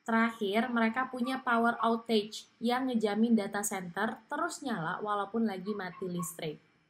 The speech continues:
Nah, D C I Indonesia sendiri udah didukung sama dua pembangkit listrik buat memperkecil kemungkinan downtime. Selain itu, ada juga fitur-fitur canggih buat ningkatin performa website. Ada Lightspeed Web Server,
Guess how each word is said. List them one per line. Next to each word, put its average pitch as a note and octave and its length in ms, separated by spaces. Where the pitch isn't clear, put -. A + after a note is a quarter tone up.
Nah, F#3+ 480
D A3+ 160
C C4+ 80
I B3 160
Indonesia A#3 480
sendiri A3+ 460
udah A3 180
didukung G3 720
sama A3 400
dua A3 300
pembangkit G#3 420
listrik G#3 460
buat G3+ 260
memperkecil G#3+ 640
kemungkinan G3 580
downtime. F3 560
Selain C#4+ 400
itu, D4 240
ada D#4 240
juga A3 260
fitur-fitur A#3 540
canggih A3 560
buat A3+ 240
ningkatin A3+ 420
performa G3+ 480
website. F3 460
Ada G#3+ 320
Lightspeed A3 420
Web G#3+ 160
Server, F#3+ 640